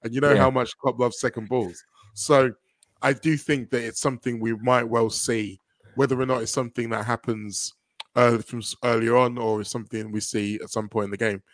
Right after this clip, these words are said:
Speaker 1: Because as you say, Raya, he does look like throughout a li-, any given ninety minutes,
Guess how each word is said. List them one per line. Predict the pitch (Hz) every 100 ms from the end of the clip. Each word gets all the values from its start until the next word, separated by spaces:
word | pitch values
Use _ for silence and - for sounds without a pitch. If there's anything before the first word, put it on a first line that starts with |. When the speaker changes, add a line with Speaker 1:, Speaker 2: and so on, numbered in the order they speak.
| _ _
Speaker 1:
Because | _ 131
as | 127 113
you | 117
say, | 135 120
Raya, | 107 123 123 113 - _ _ -
he | 135
does | 156 147 139
look | 139
like | 127 123 120
throughout | - - 123 120 110 - _ -
a | 123
li-, | 127 123
any | 131 131 123
given | 123 113 117
ninety | 117 117 - 110
minutes, | 113 92 98 -